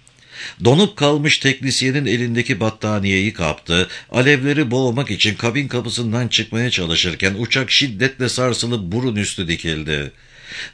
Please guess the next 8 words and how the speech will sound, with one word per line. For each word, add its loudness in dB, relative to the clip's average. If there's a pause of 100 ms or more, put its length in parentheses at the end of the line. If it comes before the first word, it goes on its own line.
Dönüp 4
bakınca 4
Boris'in 4
kumandaların 0
üzerine 0
yığılıp 2
kaldığını 0
gördü. -2